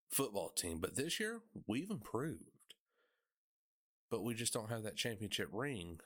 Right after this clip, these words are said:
on our fingers. And that's where Kirby Smart, I believe, I think personally, is gonna be in the hot seat after this year.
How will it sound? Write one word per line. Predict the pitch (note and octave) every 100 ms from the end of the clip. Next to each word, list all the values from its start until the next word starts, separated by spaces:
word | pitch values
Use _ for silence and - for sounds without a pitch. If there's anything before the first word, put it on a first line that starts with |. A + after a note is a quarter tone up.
| - - -
on | G#2+
our | G2
fingers. | - C#3 B2 - - - - _ _ - - - -
And | A#2+
that's | D#3+ G#3
where | G3+ D#3+
Kirby | - F3+ D#3+ D3+
Smart, | - C#3+ C#3 -
I | A#2
believe, | A#2 A2 A2 B2+ B2+ A#2+ - _ - - - - _ _ _ _ _ _ _ _ _ _
I | - G3+
think | G#3+ E3 C3+
personally, | - B2 A2+ G2+ F2+ E2+ E2+ _ _ _ _ _ _
is | - G#2+
gonna | C3+ A#2+
be | A#2
in | A2
the | G2
hot | - G#2+ -
seat | - F#2 -
after | G2 F#2 -
this | F2+ - -
year. | -